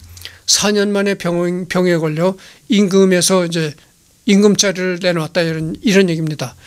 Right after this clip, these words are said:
여덟 살이면은 지금으로 말하면은 뭐, 어, 국민학교 입학하는 나이 아니면은 뭐 국-, 국민학교 일 학년 정도 되는 나이,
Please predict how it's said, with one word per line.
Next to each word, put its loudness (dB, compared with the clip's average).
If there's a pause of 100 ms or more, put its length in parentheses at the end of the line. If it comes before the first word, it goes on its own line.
(520)
여덟 6
살이면은 0 (720)
지금으로 0
말하면은 -2 (240)
뭐, -6 (760)
어, -6 (140)
국민학교 4
입학하는 0
나이 -2 (460)
아니면은 2
뭐 -2
국-, 0 (100)
국민학교 2
일 0
학년 0
정도 -2
되는 -2
나이, -6